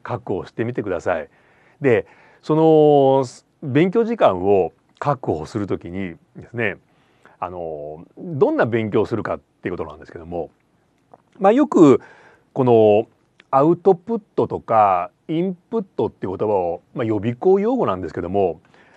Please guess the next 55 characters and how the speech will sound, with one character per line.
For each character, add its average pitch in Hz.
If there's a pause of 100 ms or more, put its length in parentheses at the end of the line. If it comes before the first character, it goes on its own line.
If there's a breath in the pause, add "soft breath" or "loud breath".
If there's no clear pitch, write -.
あ -
の、 98
使 -
っ 139
た 160
り 107
す 113
る 104
ん 87
で 80
す 87
よ 131
ね。 220
ア 185
ウ 185
ト 208
プ 269
ッ -
ト -
っ -
て 107
問 117
題 135
演 151
習 -
の 87
こ 80
と 80
で -
す -
ね。 104 (340)
で、 139
イ 160
ン 160
プ 233
ッ 226
ト 190
っ 127
て 120
の 104
は、 95 (420 soft breath)
あ 110
の、 90
知 170
識 -
を 95
入 120
力 139
す 156
る 139
作 117
業 82
で -
す -
ね。 175